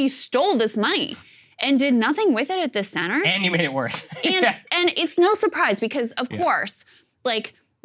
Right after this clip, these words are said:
Speaker 1: any, th-, this is the way, this is the way capitalism works, right? You have this moment of a, a, what could have been a real reckoning that could
Speaker 2: Mm-hmm.
Speaker 1: have really transformed things in a better way for everyone, and most of all for Black people, um, who have been oppressed for far too long.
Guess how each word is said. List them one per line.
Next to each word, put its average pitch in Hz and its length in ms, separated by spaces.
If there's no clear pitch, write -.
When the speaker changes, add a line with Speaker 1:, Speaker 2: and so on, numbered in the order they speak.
Speaker 1:
any, 320 360
th-, 247 320
this 311 240
is 381 100
the 339 80
way, 254 380
this 247 180
is 247 140
the 285 60
way 240 140
capitalism 175 600
works, - 260
right? 165 320
You 220 120
have 262 220
this 285 200
moment 165 420
of 180 340
a, 190 220
a, 190 200
what 190 360
could 302 240
have 240 240
been 202 180
a 196 100
real 185 280
reckoning - 400
that 175 160
could 285 280
Speaker 2:
Mm-hmm. 262 100
Speaker 1:
have 208 220
really 233 300
transformed 196 580
things 165 220
in 180 160
a 175 60
better 170 240
way 160 160
for 214 240
everyone, 180 460
and 180 220
most 180 220
of 175 100
all 156 160
for 160 460
Black 170 240
people, 156 420
um, 165 240
who 185 160
have 180 100
been 175 200
oppressed 175 360
for 180 100
far 160 180
too 262 160
long. 294 240